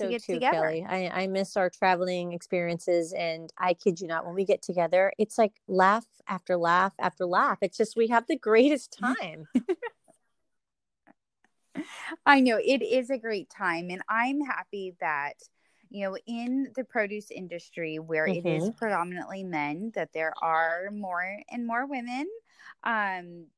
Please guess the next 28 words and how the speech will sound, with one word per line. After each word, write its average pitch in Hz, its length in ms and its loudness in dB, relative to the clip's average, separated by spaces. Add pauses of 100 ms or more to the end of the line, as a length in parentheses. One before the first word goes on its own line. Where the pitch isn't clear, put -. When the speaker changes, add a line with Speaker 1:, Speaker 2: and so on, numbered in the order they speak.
Speaker 2:
that 175 260 -4
are 180 120 -10
working 240 420 -10
hard 208 800 -2
and 165 540 -12
are 170 100 -6
being 202 320 -6
highlighted, 175 840 -2
and 180 160 -12
you 165 100 -12
are 165 100 -6
definitely 165 500 -6
one 147 220 -10
of 139 100 -14
them. - 280 -10
So 151 400 -4 (180)
Speaker 1:
Thank 196 320 8
Speaker 2:
thanks - 40 2
Speaker 1:
you, 202 60 10
Speaker 2:
for 202 80 8
all 180 40 6
Speaker 1:
Kelly. 170 180 12
Speaker 2:
that 175 80 10
Speaker 1:
I 185 80 10
Speaker 2:
you're 196 100 8
doing. 214 160 -2
Speaker 1:
appreciate 165 440 0
it. 147 180 -4